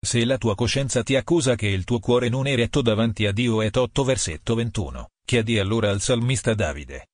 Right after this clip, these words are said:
"Crea in me, o Dio, un cuore puro e rinnova in me uno spirito giusto." Salmo cinquantuno versetto dieci. Sappi che se lo fai, c'è una garanzia al cento per cento da parte di Dio,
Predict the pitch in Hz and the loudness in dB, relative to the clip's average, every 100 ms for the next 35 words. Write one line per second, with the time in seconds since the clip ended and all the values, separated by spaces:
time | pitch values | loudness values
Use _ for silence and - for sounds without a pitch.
0 | _ - 104 107 110 104 76 - _ 120 | _ -4 0 0 0 -2 -4 -10 _ -4
1 | 107 90 62 - _ - 120 113 120 123 | -4 -4 -8 -12 _ -2 0 2 2 2
2 | 117 123 120 117 113 113 120 107 98 120 | 2 -2 0 0 0 -2 0 0 0 0
3 | 123 120 - 135 117 117 87 73 - 69 | 0 -2 -2 0 0 -2 -6 -10 -12 -12
4 | - _ _ _ - - 131 110 107 - | -14 _ _ _ -6 0 0 2 0 -2
5 | 104 123 123 107 107 107 120 - 117 135 | -2 -2 -4 -2 0 0 0 0 -2 -2
6 | 117 87 67 - 65 _ _ _ - - | -2 -4 -6 -12 -14 _ _ _ -4 0
7 | 151 - 123 101 - 113 110 - 73 71 | 0 2 0 0 0 0 0 -2 -4 -6
8 | - _ - 101 101 104 101 104 101 110 | -14 _ 0 2 2 2 2 0 0 0
9 | 107 104 95 123 - 107 101 113 110 110 | 0 0 -2 -2 0 0 0 0 0 0
10 | 95 117 107 113 101 92 80 64 - | 0 0 0 -2 -2 -4 -6 -8 -12